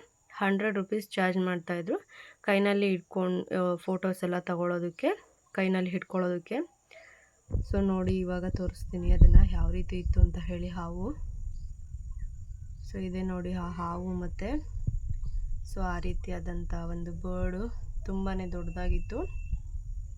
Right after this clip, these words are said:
ಇದಿಷ್ಟೇ ಅಲ್ಲದೆ ಇಲ್ಲಿ ಸ್ವಲ್ಪ ವಿಚಿತ್ರವಾಗಿ ಅನಿಸಿದಂಥದ್ದು ಅಂದರೆ ಈ ಬಿಳಿ ಇಲಿಗಳು, ಫುಲ್ಲು ವೈಟ್ ಇರೋವಂಥ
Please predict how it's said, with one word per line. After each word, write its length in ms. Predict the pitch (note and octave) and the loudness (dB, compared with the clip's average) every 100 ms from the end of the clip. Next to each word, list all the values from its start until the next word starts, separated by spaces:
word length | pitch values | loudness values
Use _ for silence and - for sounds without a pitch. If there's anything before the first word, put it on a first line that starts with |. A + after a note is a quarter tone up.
| - - - - - - - - - - | -12 -8 -8 -8 -8 -6 -6 -6 -8 -6
ಇದಿಷ್ಟೇ 320 | C4 - C4+ | -4 4 6
ಅಲ್ಲದೆ 300 | C4 B3 B3+ | 6 6 4
ಇಲ್ಲಿ 300 | A#3 A#3 A3+ | 4 4 2
ಸ್ವಲ್ಪ 280 | A3+ A3+ A#3+ | 0 -2 -2
ವಿಚಿತ್ರವಾಗಿ 920 | G#3+ G#3 A3+ A3+ A3 G#3+ G#3 G#3+ G3+ | -2 -4 -6 -4 -4 -4 -4 -4 -4
ಅನಿಸಿದಂಥದ್ದು 800 | F3+ F#3 F3+ F3+ F3+ F#3 E3+ | -4 -4 -6 -6 -6 -6 -6
ಅಂದರೆ 380 | G3 F#3+ G#3 A#3 | -4 -4 -2 -2
ಈ 120 | G#3+ | -2
ಬಿಳಿ 200 | F#3 F3+ | -4 -4
ಇಲಿಗಳು, 680 | G#3+ G#3 F3+ G#3 G3+ F3 E3 F3+ - - - - - - - - - | -4 -4 -4 -4 -4 -4 -4 -6 -8 -8 -8 -8 -10 -10 -8 -8 -6
ಫುಲ್ಲು 460 | - C4 D4+ E4+ | -6 -4 -2 0
ವೈಟ್ 340 | B3+ G#3+ G#3+ A3 | 0 0 -2 -2
ಇರೋವಂಥ 420 | G3 G3 G3+ | -2 -4 -4